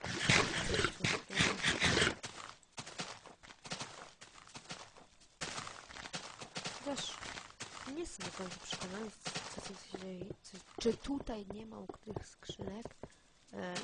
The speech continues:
nie spotkałam się z ukrytymi skrzynkami na tym serwerze, więc po prostu nie wiem.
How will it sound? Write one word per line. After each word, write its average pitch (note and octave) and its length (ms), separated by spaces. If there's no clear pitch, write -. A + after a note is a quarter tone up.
nie G#3 60
spotkałam F3 580
się G3+ 120
z - 100
ukrytymi G3 420
skrzynkami F#3+ 720
na F#3+ 80
tym F#3+ 160
serwerze, F#3 600
więc F#3 280
po - 60
prostu F#3+ 320
nie F#3+ 400
wiem. F3 260